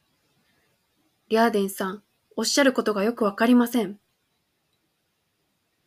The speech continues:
これが何か友好的な対話だというふりに付き合うつもりはないぜ。そうじゃないからな。さあ、好きなようにしろ。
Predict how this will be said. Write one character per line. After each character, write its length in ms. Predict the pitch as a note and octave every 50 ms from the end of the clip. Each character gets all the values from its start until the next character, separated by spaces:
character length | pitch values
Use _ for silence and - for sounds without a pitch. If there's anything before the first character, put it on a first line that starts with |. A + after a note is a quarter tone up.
| _ _ _ _ _ _ _ _ _ _ _ _ _ _ _ _ _
こ 100 | - A3
れ 80 | A#3 A#3+
が 140 | A#3+ A#3+
何 180 | A#3+ B3+ B3+ A#3
か 120 | - F#3+
友 200 | F#3 G3 A3 A#3
好 180 | A#3 - B3+ A#3+
的 220 | A#3+ B3 B3 B3
な 140 | A#3+ A#3+ A#3+
対 180 | B3 A#3+ A#3 A#3
話 140 | A3+ A3+ A3+
だ 100 | B3 B3
と 140 | - G#3
い 40 | G3+ G3
う 40 |
ふ 120 | F#3 G3 G#3+
り 100 | A3 A3+
に 140 | G#3+ G3 G3+
付 160 | - - -
き 80 | A3+
合 60 | A3+ G#3
う 40 |
つ 100 | G#3 -
も 140 | G3 F#3+ G3
り 80 | G#3 G3+
は 100 | G3+ G3
な 140 | G3+ G#3 G#3
い 80 | G3
ぜ。 240 | - F3 F3 G3 - _ _ - - _ _ _ _ _ _ _ _ _ _ _
そ 180 | - - C#4 C4
う 20 |
じ 80 | G#3 G3+
ゃ 40 | F3+
な 120 | F#3+ G3
い 80 | G3 G3
か 100 | F#3 F3
ら 80 | E3+
な。 260 | F3 - E3+ F3 - - _ _ _ _ _ _ _ _ _ _ _ _ _ _ _ _ _ _
さ 220 | - - A#3+ G#3+
あ、 40 | G3
好 140 | G3+ - -
き 100 | - A#3
な 100 | G#3+ F#3+
よ 100 | G3 F#3+
う 20 |
に 60 | F#3 F3+
し 120 | - -
ろ。 180 | F#3 F3+ F3